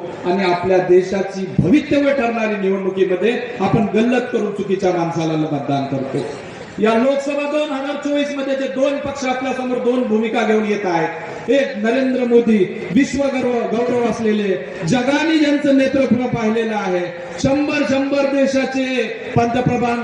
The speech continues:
राष्ट्रप्रमुख ज्यांच्या पुढे नतमस्तक होतात, अमेरिकेसारखा जगातल्या सगळ्यात मोठ्या देशामध्ये, सगळ्यात मोठ्या संसदेमध्ये जेव्हा मोदी जातात तर किमान दहा,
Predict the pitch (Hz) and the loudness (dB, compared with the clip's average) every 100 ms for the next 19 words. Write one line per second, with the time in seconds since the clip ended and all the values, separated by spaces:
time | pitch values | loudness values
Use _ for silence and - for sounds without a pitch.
0 | 233 226 233 208 220 254 220 226 233 214 | -2 -2 -2 -4 -2 -2 -2 -2 -2 0
1 | 220 208 208 233 226 214 240 202 202 214 | 0 0 0 -2 -2 -2 -2 -2 -2 0
2 | 185 - - - - 214 240 247 247 240 | -2 -4 -8 -12 -6 -2 0 0 0 -2
3 | 226 233 233 226 214 220 214 220 208 - | -2 -2 -4 -4 -4 -4 -4 -4 -6 -2
4 | 247 240 247 247 220 220 233 196 196 202 | 0 2 2 0 -2 -4 -2 -4 -4 -6
5 | 196 202 220 294 285 - - - 277 262 | -6 -4 -2 -2 -4 -8 -10 -4 0 0
6 | 302 294 269 262 254 240 254 247 226 240 | 0 -2 0 0 0 -4 -6 -6 -4 -4
7 | 233 233 226 226 220 214 226 214 208 233 | -2 -4 -2 -4 -4 -4 -4 -4 -4 -2
8 | 285 269 - - - 240 226 233 220 220 | -4 -4 -10 -6 -2 0 2 2 0 2
9 | 233 233 | 2 2